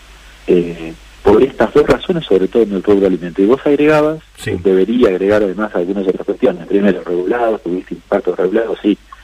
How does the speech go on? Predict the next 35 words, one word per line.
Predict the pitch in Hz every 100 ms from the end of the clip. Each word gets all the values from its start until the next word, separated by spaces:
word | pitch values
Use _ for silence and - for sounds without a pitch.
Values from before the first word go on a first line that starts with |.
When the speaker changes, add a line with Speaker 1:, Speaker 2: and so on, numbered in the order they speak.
| - _
Speaker 1:
Estoy | - -
hablando | 87 92 85 76 - -
particularmente | 85 - 85 85 95 -
del | 85
tema | 85 87
tarifas. | 85 95 - - 107 - -
Speaker 2:
Ujú. | 95 113 165 - - - - - -
Speaker 1:
Y | - 131 143 139
ahí | 117 113
agregaría | 120 123 127 131 151
un | 143 -
cuarto | 156 156 139 - 123
que | -
tiene | - 127 131
que | -
ver | 110 - -
con | - 139 131
la |
dinámica | - 110 - 156 -
de | 101
algunos | 98 107 139 143 -
sectores, | - - 90 87
sobre | - 117 -
todo | 185 143 90
dos. | - - - - - - -
Uno | 135 135 123 117
es | 113
prendas | - 113 117 113
de | 113
vestir, | 113 - 151
el | 98
otro | 104 - 117 113 -
restaurante | - 95 95 104 104
y |
hoteles. | - 123 107 110